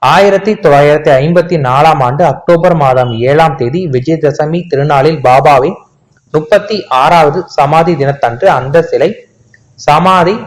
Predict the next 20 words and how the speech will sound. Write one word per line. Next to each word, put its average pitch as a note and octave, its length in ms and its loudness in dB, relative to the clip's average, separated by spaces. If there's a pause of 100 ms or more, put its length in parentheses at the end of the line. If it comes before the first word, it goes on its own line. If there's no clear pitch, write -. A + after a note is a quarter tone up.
(140)
மந்திரில் E3 420 0
பிரதிஷ்டை E3 420 0
செய்யப்பட்டது. C3 680 -2 (720)
சமாதி F#3+ 560 0 (540)
மந்திருக்குள் F#3 680 0 (640)
நாம் D#3+ 260 0
நுழைந்ததும் D#3+ 580 0
அந்த C#3 300 -2
சிலையில் F3+ 500 -2
உள்ள C#3 220 0 (100)
பாபா C#3 420 2 (120)
நம்மை C#3 280 -2 (240)
பார்ப்பது E3+ 500 2
போல D3 180 2 (100)
இருக்கும். B2+ 380 -4 (760)
சமாதி F#3+ 520 2
மந்திரின் E3+ 500 0
எந்த F#3+ 340 0
மூலை E3+ 260 4
நின்றாலும் D#3 600 0